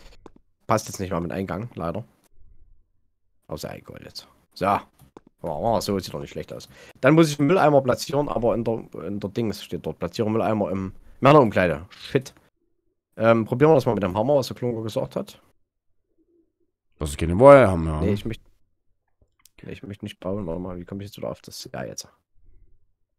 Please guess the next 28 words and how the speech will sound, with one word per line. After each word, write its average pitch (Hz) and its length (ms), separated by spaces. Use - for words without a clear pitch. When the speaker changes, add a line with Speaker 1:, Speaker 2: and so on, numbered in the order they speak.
Speaker 1:
Äh, 131 80
der 107 720
Hammer. 82 300
Nee, 104 280
da 87 80
kann 95 140
ich 95 140
nur, 135 460
beim 104 200
Hammer 196 340
wähle 160 160
ich 139 100
aus 117 280
quasi. 85 380
Speaker 2:
Und 104 200
du 101 100
hast 117 160
dann 131 80
noch 123 80
den 123 140
Schraubenschlüssel. 113 680
Speaker 1:
Das - 200
kann 85 140
ich - 80
gleich 85 180
mal 78 140
probieren, 98 320
ja. 76 240